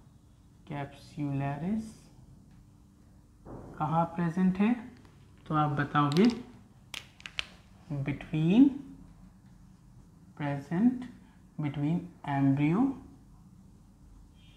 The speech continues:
and myometrium।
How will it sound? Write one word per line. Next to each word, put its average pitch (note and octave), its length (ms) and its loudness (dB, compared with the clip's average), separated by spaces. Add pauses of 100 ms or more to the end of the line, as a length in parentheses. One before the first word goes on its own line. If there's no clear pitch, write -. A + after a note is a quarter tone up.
(1200)
and G#3+ 340 8 (920)
myometrium। C3 880 0